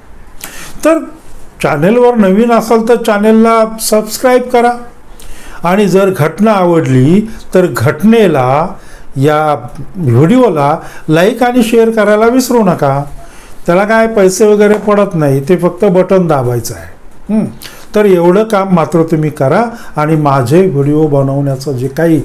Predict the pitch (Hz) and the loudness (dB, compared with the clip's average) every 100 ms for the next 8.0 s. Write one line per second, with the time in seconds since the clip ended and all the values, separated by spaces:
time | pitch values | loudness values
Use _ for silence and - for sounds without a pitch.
0 | - - - 156 - - 214 202 175 147 | -4 -8 0 0 0 0 0 2 0 -2
1 | 131 135 131 - 202 196 156 110 127 - | -2 -4 -4 -2 0 0 -2 -4 -6 -10
2 | - - - 160 160 160 135 139 135 120 | -14 -16 -6 2 2 2 0 0 0 0
3 | 117 101 - - - - - - - - | -2 -6 -12 -18 -20 -16 -14 -14 -16 -10
4 | 156 135 110 - - - - - - - | -4 -2 -2 -4 -6 -10 -20 -20 -20 -10
5 | - 240 190 220 247 277 277 285 - 240 | -2 0 2 0 2 0 2 0 0 0
6 | 247 233 220 202 196 185 156 151 165 185 | 2 2 2 2 2 0 0 0 0 -2
7 | - - - - 220 226 196 190 202 | -8 -16 -8 2 4 4 2 0 0